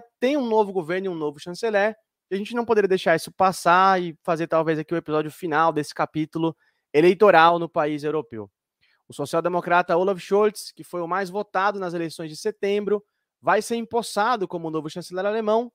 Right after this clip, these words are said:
nessa quarta-feira. E o caminho até aqui foi tortuoso, né? Tanto pra social-democracia, que teve que agradar ali gregos e troianos pra poder costurar uma coalizão que garantisse maioria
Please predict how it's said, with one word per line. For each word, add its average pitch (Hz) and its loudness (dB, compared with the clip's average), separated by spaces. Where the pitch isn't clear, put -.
nessa 226 -2
quarta-feira. 202 0
E 220 -6
o 262 -2
caminho 262 4
até 254 2
aqui 233 -2
foi 240 0
tortuoso, 202 0
né? 139 -4
Tanto 190 -4
pra 175 0
social-democracia, 165 -4
que 135 -20
teve 143 -4
que 151 -8
agradar 143 2
ali 135 -4
gregos 135 -4
e 131 -12
troianos 139 -2
pra 127 -6
poder 131 -8
costurar 151 -2
uma 147 -4
coalizão 139 -4
que 143 -14
garantisse 135 -8
maioria 123 -4